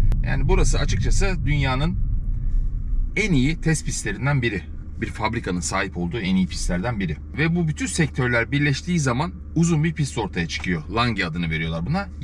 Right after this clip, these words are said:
Yirmi kilometrelik bir parkur bu. Şimdi bu Lange versiyonunu içeride çalışanlar, test pilotları, mühendisler vesaire otomobili geliştirirken çalışanların hepsi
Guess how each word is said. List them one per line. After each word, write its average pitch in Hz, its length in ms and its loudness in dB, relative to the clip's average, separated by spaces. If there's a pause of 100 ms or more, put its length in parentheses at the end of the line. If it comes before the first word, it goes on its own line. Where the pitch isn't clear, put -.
Yirmi 151 240 4
kilometrelik 123 560 -2
bir 135 120 -2
parkur 120 440 -2
bu. 185 180 -2 (340)
Şimdi 156 240 2
bu 156 120 4
Lange 160 280 2
versiyonunu 120 560 2 (420)
içeride 143 360 2
çalışanlar, 139 680 2 (260)
test 113 220 4
pilotları, - 520 2
mühendisler 123 600 0
vesaire 127 340 2
otomobili - 380 2
geliştirirken - 680 2
çalışanların 139 680 4
hepsi - 400 2